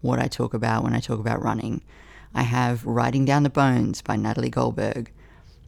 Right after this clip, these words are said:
I have The Creative Habit by Twyla Tharp, which is totally nuts. Uh, I even had a book called How to Read a Poem and Start a Poetry Circle by a poet called Molly Peacock.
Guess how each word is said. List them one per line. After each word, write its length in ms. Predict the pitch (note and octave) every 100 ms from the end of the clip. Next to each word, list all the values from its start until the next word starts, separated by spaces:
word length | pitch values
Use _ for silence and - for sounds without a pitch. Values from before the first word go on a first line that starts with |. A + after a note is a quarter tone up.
| -
I 100 | A#2+
have 480 | A#2+ B2 A2 A2 G#2+ A#2
The 140 | A#2
Creative 500 | - A2+ A2 A2 A2+
Habit 580 | - D#3+ C#3+ B2 - - -
by 120 | G#2
Twyla 380 | G2+ A2+ G#2+ A2
Tharp, 460 | - D3 C#3 - - -
which 180 | C3 -
is 140 | A2 -
totally 400 | - A2+ A#2 A2+
nuts. 400 | A2 A#2+ - - - - - - - - - - - - - - -
Uh, 360 | B2+ B2+ B2+ -
I 200 | C3+ C#3
even 340 | D#3 E3 D3+
had 580 | D#3 D#3 D3 D3 C#3+ B2+ -
a 80 | D3
book 240 | B2+ C#3+
called 360 | - C#3 C3+ B2+
How 180 | C#3 D#3
to 80 | D#3+
Read 220 | D#3 D3
a 40 |
Poem 400 | C#3+ D3 C#3 C#3
and 140 | C#3 C3
Start 400 | - C3+ C3 -
a 40 |
Poetry 500 | - C#3+ D3 - A2+
Circle 640 | - - - - - D3 - - - - - -
by 560 | A2+ G#2+ G#2+ G#2+ G#2+ - - - - -
a 20 |
poet 280 | - - -
called 220 | - A#2+
Molly 320 | A#2+ A2+ A2+ A2
Peacock. 720 | - A2+ - - - -